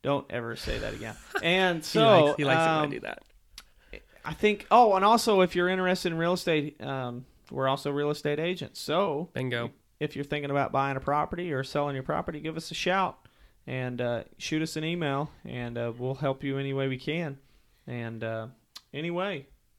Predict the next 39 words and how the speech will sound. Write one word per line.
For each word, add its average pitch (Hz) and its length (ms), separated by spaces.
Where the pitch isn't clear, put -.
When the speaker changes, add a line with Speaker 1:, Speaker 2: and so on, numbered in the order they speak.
Speaker 1:
Matt, 139 360
you 135 120
got 139 140
anything 139 320
else 139 240
to - 140
add? 143 300
Speaker 2:
Cost-effective 151 920
habitat 143 460
management, 135 500
I 143 140
think 143 280
one 139 80
of 135 100
the 135 60
most 131 140
underrated 165 800
things 139 300
people 160 580
can 156 460
do. 139 200
Like, 139 320
Speaker 1:
It's 196 140
Speaker 2:
they're 196 140
not 247 100
Speaker 1:
almost, 208 140
Speaker 2:
utilizing. 135 540
Speaker 1:
people 175 220
Speaker 2:
Ugh. 226 60
Speaker 1:
don't 208 180
talk 214 280
about 170 220
it, 151 40
I 151 60
think, 165 240
because 147 300
it's 151 160
like, 120 160
I, 151 280